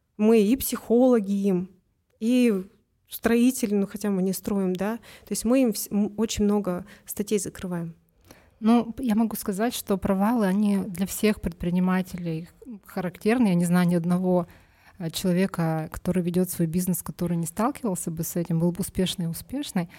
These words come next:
Speaker 1: Мгм.
Speaker 2: У меня тоже бывают провалы. Я помню, однажды мы запускали для клиента онлайн-вебинар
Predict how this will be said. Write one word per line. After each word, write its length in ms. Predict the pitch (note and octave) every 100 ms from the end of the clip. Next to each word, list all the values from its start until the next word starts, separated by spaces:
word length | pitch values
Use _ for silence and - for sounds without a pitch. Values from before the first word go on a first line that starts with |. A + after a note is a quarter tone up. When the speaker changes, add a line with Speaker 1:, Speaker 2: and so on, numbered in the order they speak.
| - -
Speaker 1:
Мгм. 440 | A#3+ A3+ G#3+ G#3 G#3+
Speaker 2:
У 20 |
меня 160 | F#3+ B3
тоже 300 | - B3+ G3+
бывают 380 | E3+ E3 E3+ -
провалы. 440 | E3+ F3 C4 D4
Я 60 | F3
помню, 300 | G#3 G3+ F#3
однажды 400 | F3 F#3+ F#3+ F3+
мы 100 | F3
запускали 640 | E3+ - - F#3 F#3 F3+
для 340 | E3 E3 E3+ E3+
клиента 720 | F3 F3 F3+ G3 F3 D#3+ D#3+
онлайн-вебинар 1160 | F#3+ F#3 F3+ F3+ F3 E3 F#3 F3 E3+ F#3 C4+